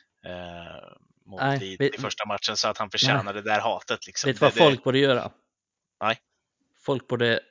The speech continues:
Speaker 2: skaffa en jävla dagbok.
Speaker 1: <laughs>
Speaker 2: Sätta sig ner. De känner, de ser att Maguire startar.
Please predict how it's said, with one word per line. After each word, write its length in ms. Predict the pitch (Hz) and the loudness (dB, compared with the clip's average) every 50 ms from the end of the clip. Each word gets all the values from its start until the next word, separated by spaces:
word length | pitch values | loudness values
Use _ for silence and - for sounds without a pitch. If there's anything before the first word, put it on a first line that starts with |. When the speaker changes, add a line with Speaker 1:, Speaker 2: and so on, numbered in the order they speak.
| _ _ _ - - - - | _ _ _ -8 -6 -4 -2
Speaker 2:
skaffa 280 | - 117 - - - | -4 -4 -4 -4 -6
en 100 | 113 107 | -4 -4
jävla 200 | 110 113 101 113 | -2 -4 -4 -6
dagbok. 640 | 104 107 113 117 113 113 110 101 98 - - - - _ - - _ _ _ _ _ _ _ _ _ _ - - - | -6 -2 0 0 0 0 -2 -6 -10 -16 -16 -16 -16 _ -20 -20 _ _ _ _ _ _ _ _ _ _ -4 -4 -2
Speaker 1:
<laughs> 800 | - - - - - - - - - _ - 127 - - - - | -2 -4 -10 -16 -20 -20 -20 -20 -20 _ -14 -14 -14 -14 -14 -10
Speaker 2:
Sätta 420 | 135 - - 151 - - - - 117 | -2 2 2 2 2 2 -2 -2 -2
sig 180 | - - 120 | -2 -2 -2
ner. 400 | 113 110 113 113 120 131 165 175 - _ _ _ _ _ - | -2 -2 -2 -2 -2 -2 -4 -4 -6 _ _ _ _ _ -4
De 140 | - 120 123 | -2 -2 0
känner, 380 | 120 - 151 139 135 131 123 110 | 2 4 4 4 4 4 2 2
de 160 | 110 127 127 | 2 0 0
ser 260 | 120 - 143 131 123 | 0 2 2 2 2
att 60 | 110 | 0
Maguire 400 | 107 113 113 113 117 120 113 107 | -2 -4 -4 -2 -2 -2 -2 -4
startar. 520 | 101 - - 113 110 104 - - 101 120 | -4 -6 -6 -8 -8 -8 -10 -12 -12 -12